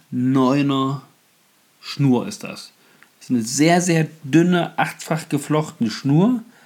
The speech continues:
und da habe ich halt ganz, ganz oft kleine Spinner dran.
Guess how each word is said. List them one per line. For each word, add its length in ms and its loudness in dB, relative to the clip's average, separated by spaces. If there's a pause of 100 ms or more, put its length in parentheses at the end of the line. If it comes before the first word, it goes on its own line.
(720)
und 880 2 (960)
da 140 4
habe 100 2
ich 120 -2
halt 180 0 (260)
ganz, 260 2
ganz 180 0
oft 380 -4
kleine 400 2
Spinner 440 0
dran. 420 -2